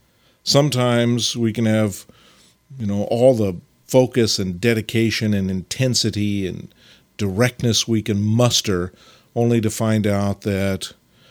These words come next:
Mother Nature just has different plans, and all of our plans are easily foiled.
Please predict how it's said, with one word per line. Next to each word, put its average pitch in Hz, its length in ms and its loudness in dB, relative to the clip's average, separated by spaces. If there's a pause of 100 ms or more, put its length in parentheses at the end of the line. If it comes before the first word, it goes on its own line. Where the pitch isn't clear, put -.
(240)
Mother 113 260 2
Nature 110 360 0
just 107 300 -2
has 101 200 -2
different 98 340 -6
plans, 85 600 -6 (440)
and 110 500 0 (440)
all 104 220 4
of 95 80 0
our 147 180 4
plans 95 480 -6
are 101 220 -6
easily 95 420 -4
foiled. 101 500 -4